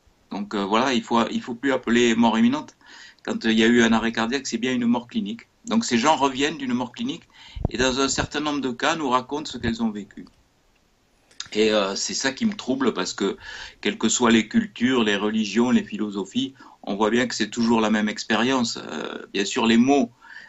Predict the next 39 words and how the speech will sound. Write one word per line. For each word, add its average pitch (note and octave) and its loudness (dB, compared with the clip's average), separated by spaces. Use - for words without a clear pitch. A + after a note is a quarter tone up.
et - -12
les G2+ 0
expressions A#2 2
diffèrent, C3+ 2
mais, A2 2
euh, G2 -2
on G2+ -8
voit G2+ -4
bien B2+ -2
que - -14
c'est, - -10
ils G#2 -14
sont - -4
allés B2 2
au C3 2
même A#2+ 4
endroit, G#2+ 0
quoi, - -16
en, - -18
en - -20
quelque - -20
sorte. - -16
Même C#3+ 2
les D#3 -2
enfants, D3+ -4
hein. F2+ -8
Euh, E2+ -4
un A2+ 2
enfant B2 0
qui B2+ -10
dit : « C3 -2
J'ai C3+ -2
vu C3 -2
un C3+ 2
monsieur C3+ -2
qui B2+ -6
s'éclairait A#2 -4
tout A2+ -8
seul », E3 -6